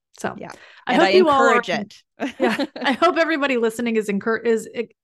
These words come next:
Speaker 1: excited about that particular <laughs> topic as much as I am, because that's going to totally change my life.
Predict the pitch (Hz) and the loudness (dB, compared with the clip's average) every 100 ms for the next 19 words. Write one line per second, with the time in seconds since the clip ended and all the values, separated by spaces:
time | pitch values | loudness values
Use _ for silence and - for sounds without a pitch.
0 | _ - - - 262 254 247 220 - 214 | _ -16 -10 -2 0 2 2 0 2 -2
1 | - 254 - 220 240 226 240 320 302 - | -2 -8 -6 -4 0 0 0 0 -2 -4
2 | - - - _ _ - 226 220 240 220 | -20 -14 -16 _ _ -2 0 2 0 0
3 | 214 - 220 226 226 196 185 185 180 190 | -4 -8 -6 -4 -2 0 0 0 -2 -4
4 | 214 208 208 233 226 220 220 214 208 208 | -4 -4 -4 -4 -4 -4 -2 0 0 0
5 | 202 196 202 196 190 233 | -2 -4 -4 0 0 -2